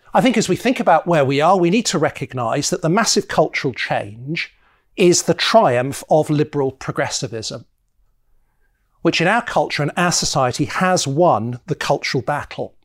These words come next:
We might talk about a culture war, but the reality is it's much more like a, a guerrilla resistance.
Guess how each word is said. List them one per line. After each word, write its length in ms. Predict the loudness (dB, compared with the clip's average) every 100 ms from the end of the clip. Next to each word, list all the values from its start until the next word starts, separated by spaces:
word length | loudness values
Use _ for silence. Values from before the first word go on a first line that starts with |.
| _ _ _ _ _ _ _ _ _ _ _ _ _ _ _ -4
We 80 | 2
might 220 | 2 0
talk 260 | 0 0 0
about 300 | 0 0 0
a 140 | -4
culture 580 | -4 0 2 2 0 0
war, 640 | 0 2 2 0 -4 -6 _ _ _ _ _ _
but 140 | 2
the 80 | 4
reality 600 | 2 2 2 0 -2 -6
is 200 | -6 -4
it's 220 | -2 -2 0
much 260 | 0 2
more 140 | 2 4
like 360 | 4 0 -2 2
a, 140 | 2 2
a 60 |
guerrilla 680 | 0 2 2 2 2 0 -2 _
resistance. 1160 | -6 -4 -2 -4 -6 -10 -14 _ _ -12 -12 -16